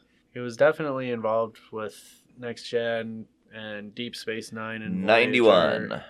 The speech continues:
Speaker 1: Really?
Speaker 2: Yep.
Speaker 1: I thought he was involved with Deep Space Nine and Voyager. When did Deep Space Nine start?
Speaker 2: Just says he was the creator of the original series, the animated series, and The Next Generation.
Speaker 1: Eh, Deep Space Nine was ninety-three, so.
Speaker 2: Yeah, that would have been, not have been him.
Speaker 1: Yeah.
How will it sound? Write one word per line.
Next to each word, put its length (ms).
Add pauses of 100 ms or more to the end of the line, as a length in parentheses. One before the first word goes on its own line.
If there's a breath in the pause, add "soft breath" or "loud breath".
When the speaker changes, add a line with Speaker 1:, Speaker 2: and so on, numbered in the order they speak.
(140 loud breath)
Speaker 1:
Really? 520
Speaker 2:
Yep. 440
Speaker 1:
I 20
thought 160
he 60
was 160
involved 340
with 140
Deep 180
Space 320
Nine 240
and 120
Voyager. 360
When 140
did 180
Deep 200
Space 340
Nine 280
start? 440 (100)
Speaker 2:
Just 220
says 220
he 100
was 120
the 80
creator 360
of 80
the 100
original 380
series, 400
the 160
animated 520
series, 460
and 160
The 60
Next 220
Generation. 800 (880)
Speaker 1:
Eh, 340
Deep 220
Space 260
Nine 220
was 140
ninety-three, 680
so. 300
Speaker 2:
Yeah, 320
that 160
would 120
have 120
been, 160
not 300
have 140
been 120
him. 400 (160)
Speaker 1:
Yeah. 480